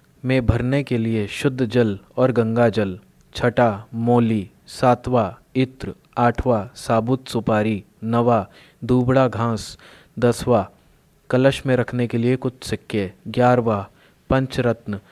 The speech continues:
बारहवाँ अशोक या आम के पांच पत्ते, तेरह कलश ढकने के लिए ढक्कन, चौदह ढक्कन में रखने के लिए बिना टूटे हुए चावल, पन्द्रह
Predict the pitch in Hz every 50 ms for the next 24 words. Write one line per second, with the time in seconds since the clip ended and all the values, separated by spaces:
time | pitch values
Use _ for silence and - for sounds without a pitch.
0 | _ _ _ _ _ - 117 117 120 120 117 113 117 110 101 98 - _ - 120
1 | - - - 143 143 139 - - 131 123 - 117 120 120 120 123 - 127 120 -
2 | 120 117 110 - - 120 107 - _ - 107 98 92 - - - - - _ _
3 | _ _ _ _ _ _ _ _ - - 127 127 123 123 113 95 87 - _ _
4 | _ _ _ _ _ - - - 131 131 139 143 - - - - _ _ - 127
5 | 113 113 110 - 135 139 143 131 139 123 117 117 120 120 107 110 - - _ -
6 | 120 107 101 95 - - _ _ - - 123 120 117 117 117 107 98 - - -
7 | - - _ _ - 123 110 117 - - - 147 143 143 143 135 131 123 113 -
8 | - 131 131 123 - 127 117 113 117 120 117 110 113 117 120 127 131 127 - 120
9 | 110 - 120 120 107 98 104 123 139 131 - - 120 113 104 107 104 98 92 95
10 | - _ _ - 131 123 123 117 113 117 107 98